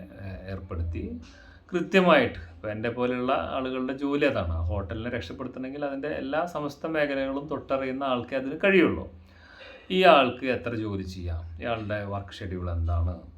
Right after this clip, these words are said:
ഇയാൾക്ക് എത്ര സമയങ്ങൾ എന്തൊക്കെ ചെയ്യാം എന്നുള്ളതിന് വ്യക്തമായ ധാരണ ഹോട്ടൽ ഓണർക്ക് ഒരിക്കലും ഉണ്ടായിരിക്കില്ല. പക്ഷെ ഞങ്ങളെപ്പോലുള്ള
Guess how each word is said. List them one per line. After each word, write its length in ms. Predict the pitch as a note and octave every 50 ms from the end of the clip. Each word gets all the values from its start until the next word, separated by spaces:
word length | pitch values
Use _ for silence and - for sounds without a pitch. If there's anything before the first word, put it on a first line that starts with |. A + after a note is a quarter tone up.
| - B2
ഇയാൾക്ക് 300 | B2 B2 A#2+ A#2 - A#2+ G#2
എത്ര 140 | - G#2 G2 F#2 -
സമയങ്ങൾ 320 | G#2 G2 F#2+ F#2+ F#2+ F#2+ G2 G2
എന്തൊക്കെ 320 | G2 - - E2 - - - A2
ചെയ്യാം 260 | G#2+ G#2+ A#2+ C#3+ D#3+ D3+ C3+
എന്നുള്ളതിന് 440 | C#3 C#3+ D3 D3+ D3+ D3 D3 E3+ F#3+ G3 F3+
വ്യക്തമായ 440 | F3+ F3+ - - G3 F#3 F3+ F3 F3 E3+ D#3
ധാരണ 240 | D3 C#3 C#3 C#3+ C3+ C3
ഹോട്ടൽ 240 | C3 C3+ C3+ D#3+ E3 D3+
ഓണർക്ക് 260 | C#3+ C3+ B2 A2+ B2 A#2
ഒരിക്കലും 320 | A2 G2+ - G2 G#2 G2+ - - - - - A2
ഉണ്ടായിരിക്കില്ല. 520 | G2+ F#2+ F#2 D#2+ D#2+ D#2+ E2 D#2+ - - - - - - - - - - - - - - -
പക്ഷെ 180 | D#3+ D#3 E3 E3 E3
ഞങ്ങളെപ്പോലുള്ള 680 | D#3+ D#3+ E3 E3 D#3 D3+ E3 E3 D#3 D3 C3+ C3+ C#3+